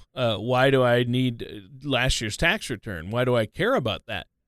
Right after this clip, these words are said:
But you have to look at your financial situation, and that's a good way to get a picture of where you're at and where you're headed. And,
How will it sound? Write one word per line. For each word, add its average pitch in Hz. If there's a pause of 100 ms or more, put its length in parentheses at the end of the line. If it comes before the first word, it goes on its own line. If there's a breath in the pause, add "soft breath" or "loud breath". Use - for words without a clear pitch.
(140)
But 151
you 180
have 220
to 185
look 180
at 156
your 131
financial 151
situation, 117
and 127
that's 185
a 165 (140)
good 170
way 151
to 139
get 127
a 113
picture -
of 110
where 131
you're 131
at 135
and 117
where 127
you're 165
headed. 135 (420)
And, 143